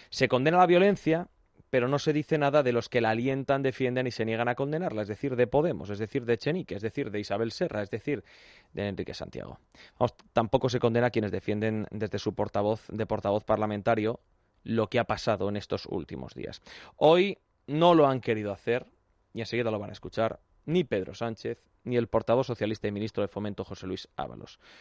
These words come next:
Lo que sea con tal de no soliviantar al socio del gobierno, no sea que perturbemos el descanso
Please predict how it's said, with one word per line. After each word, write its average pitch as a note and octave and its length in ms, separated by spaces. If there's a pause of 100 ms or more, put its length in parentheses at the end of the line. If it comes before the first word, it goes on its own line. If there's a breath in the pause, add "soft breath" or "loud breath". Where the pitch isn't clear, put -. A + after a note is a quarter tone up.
(300 loud breath)
Lo C3 220
que C#3 100
sea F3 300
con C#3 180
tal D#3+ 180
de C#3 80
no D3+ 120
soliviantar C#3 520
al A#2+ 120
socio D3+ 280
del E3 140
gobierno, D#3+ 600
no D#3 240
sea D3 320
que B2+ 160
perturbemos B2+ 580
el D#3+ 140
descanso F3 800